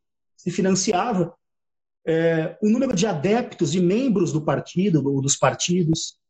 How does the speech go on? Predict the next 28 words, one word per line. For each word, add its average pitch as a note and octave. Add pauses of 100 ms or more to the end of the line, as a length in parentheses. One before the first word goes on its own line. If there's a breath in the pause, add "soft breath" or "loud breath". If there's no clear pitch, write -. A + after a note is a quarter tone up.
(240)
uma D#3
estimativa, F3+
nem E3
sempre F3+
a D3
gente D3+
pode D#3
saber C#3
exatamente C3
o C3
número, F3 (480)
é, D3+
o G3+
alcance A3+
que E3
a F3+
mensagem E3+
de, D#3
desses C#3+
agrupamentos D3+
tinha, G3 (640)
é, D3
a F#3+
forma C4
de A#3
leitura B3
da E3+
militância. E3